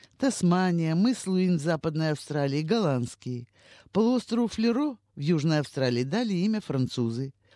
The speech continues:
Торресов пролив, разделяющий в штате Квинсленд самую северную точку Австралии и Новой Гвинеи, назван в честь испанца Торрес Страйт.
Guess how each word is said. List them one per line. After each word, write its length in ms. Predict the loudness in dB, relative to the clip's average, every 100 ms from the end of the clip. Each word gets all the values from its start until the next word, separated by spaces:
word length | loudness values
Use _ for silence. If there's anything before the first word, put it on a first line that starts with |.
| _
Торресов 500 | 0 2 2 -2 -4
пролив, 420 | -2 -2 -2 -2
разделяющий 680 | -4 -2 0 2 0 0 -4
в 40 |
штате 360 | -4 -2 -2 -4
Квинсленд 600 | -2 0 0 0 -4 -4
самую 400 | -2 0 2 0
северную 640 | -2 0 0 2 0 0
точку 440 | 0 0 -2 0 -2
Австралии 680 | -2 -4 -2 0 0 -2 -4 -12 -10
и 100 | 0
Новой 320 | 2 4 2 0
Гвинеи, 540 | -2 -2 0 0 0
назван 460 | 0 -2 -2 -2 -2
в 40 |
честь 260 | -4 -6 -6
испанца 760 | -8 -6 -4 -4 -6 -8 -10 -12 _ -20 _ -4
Торрес 340 | 0 2 0
Страйт. 480 | -6 -10 -8 -8 -10